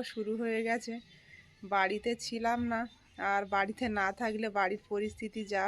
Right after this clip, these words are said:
হয়, সব জিনিসপত্র ভিজে, যতবার মেলছি বৃষ্টি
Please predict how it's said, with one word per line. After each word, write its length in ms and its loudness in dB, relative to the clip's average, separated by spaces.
হয়, 220 -2
সব 160 2
জিনিসপত্র 640 -2
ভিজে, 340 0
যতবার 380 2
মেলছি 320 -2
বৃষ্টি 400 -4